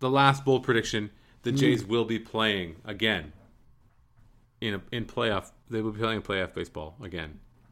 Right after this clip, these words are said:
Speaker 1: in October. That's my bold prediction.
Speaker 2: Yeah, I think they will.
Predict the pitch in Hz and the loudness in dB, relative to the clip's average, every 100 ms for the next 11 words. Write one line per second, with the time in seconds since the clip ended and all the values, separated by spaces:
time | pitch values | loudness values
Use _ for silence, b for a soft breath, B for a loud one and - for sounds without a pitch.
0 | - _ 90 80 - - - - - _ | -20 _ -10 -8 -10 -14 -14 -20 -20 _
1 | _ _ _ _ _ _ 90 85 85 78 | _ _ _ _ _ _ -10 -6 -8 -8
2 | 80 - 85 80 - - - - 131 196 | -12 -12 -14 -16 -18 -20 -20 -10 -4 0
3 | 170 143 147 - 151 160 170 - | 0 -2 -4 -2 2 4 2 0